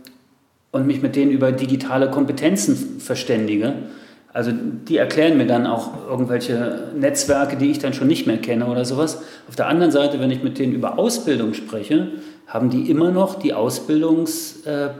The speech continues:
Programme, die wir damals schon hatten. Also Geografie,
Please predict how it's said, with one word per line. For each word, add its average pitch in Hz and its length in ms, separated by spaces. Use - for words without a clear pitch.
Programme, 160 840
die 143 160
wir 185 100
damals 131 320
schon 120 160
hatten. 110 240
Also 117 220
Geografie, 127 840